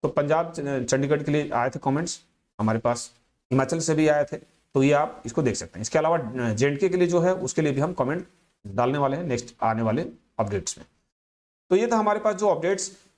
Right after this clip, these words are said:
बाकी आप रेगुलर अपडेट्स हमारे Telegram चैनल पे चेक करते रहें, खास करके जो डिपेंडेंट्स हैं उनके लिए भी हम जॉब अपडेट्स, वेलफेयर अपडेट्स डालते रहते हैं, हम अपने Telegram चैनल पे पोस्ट कर देते हैं, उसको आप चेक कर सकते हैं। इसका लिंक नीचे डिस्क्रिप्शन बॉक्स में अवेलेबल है। मिलते हैं नेक्स्ट वीडियो में। Thanks for watching।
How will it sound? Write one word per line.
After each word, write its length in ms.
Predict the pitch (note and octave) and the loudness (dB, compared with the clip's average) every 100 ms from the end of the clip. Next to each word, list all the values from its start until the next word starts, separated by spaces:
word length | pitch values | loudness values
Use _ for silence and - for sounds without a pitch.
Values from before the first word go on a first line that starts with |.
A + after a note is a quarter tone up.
| _ | _
बाकी 240 | D#3+ G3+ G#3+ | -2 0 2
आप 220 | G#3 G#3 C3+ | 2 0 -2
रेगुलर 320 | D#3+ G3+ A3 | 0 2 2
अपडेट्स 320 | F3+ G3+ G3 | 2 0 -2
हमारे 180 | E3 F3 | 0 2
Telegram 380 | D#3+ C#3 F3 E3+ | 2 2 0 2
चैनल 160 | D#3+ | 0
पे 360 | D#3+ E3+ E3 E3 | 2 2 2 2
चेक 160 | E3+ | 0
करते 200 | F3 E3 | 0 2
रहें, 360 | E3+ E3 E3 - - _ | 2 0 -4 -12 -20 _
खास 180 | D3 D#3 | -4 -2
करके 200 | F3 F3 | -2 -2
जो 100 | F3 | 0
डिपेंडेंट्स 520 | D3+ C#3+ D#3+ G3+ F3+ | 2 2 2 0 0
हैं 60 | F3 | 0
उनके 220 | D#3 F3 | 0 2
लिए 100 | F3+ | 2
भी 100 | F3 | 2
हम 180 | E3+ D#3+ | 0 2
जॉब 200 | D3 D3 | 2 2
अपडेट्स, 440 | C3 D3 D#3 - | 0 0 0 0
वेलफेयर 260 | C3+ C3 C#3+ | 0 2 2
अपडेट्स 300 | A#2+ C3 - | 2 -2 0
डालते 220 | A2+ C#3 | 0 2
रहते 180 | D#3+ D#3+ | 2 0
हैं, 200 | F#3 - - | -6 -10 -4
हम 100 | C3 | -2
अपने 180 | C3 C3 | 0 0
Telegram 340 | B2+ B2+ C#3 | 2 2 0
चैनल 160 | C3 A#2+ | 0 -2
पे 80 | A#2 | -2
पोस्ट 220 | D3+ - | -2 0
कर 80 | C#3+ | -2
देते 200 | C3 D#3 | 0 -4
हैं, 140 | - _ _ | -8 _ _
उसको 200 | C#3 - | -2 2
आप 320 | E3 F3+ - _ _ _ - | 2 2 -6 _ _ _ -8
चेक 180 | F3+ F3 | -6 -4
कर 100 | D#3+ | -4
सकते 220 | C#3+ D3+ | -6 -8
हैं। 120 | D#3+ | -6
इसका 220 | - - | -4 0
लिंक 220 | D#3+ F3+ E3+ | 0 0 0
नीचे 240 | C3 C#3 | 0 0
डिस्क्रिप्शन 360 | A#2+ - A#2+ B2 | 0 0 0 0
बॉक्स 200 | A#2+ A#2+ | 0 -2
में 60 | |
अवेलेबल 340 | G#2 C#3+ F3+ F3 | 0 2 2 0
है। 120 | F3 - _ _ | -4 -12 _ _
मिलते 180 | C#3+ E3 | -2 0
हैं 60 | G#3+ | 0
नेक्स्ट 160 | F#3+ | 2
वीडियो 180 | G3 F#3+ | 2 2
में। 80 | F#3+ | 0
Thanks 220 | F#3+ G3 | -2 -2
for 120 | F#3+ | 0
watching। 260 | F3+ F3 | 2 2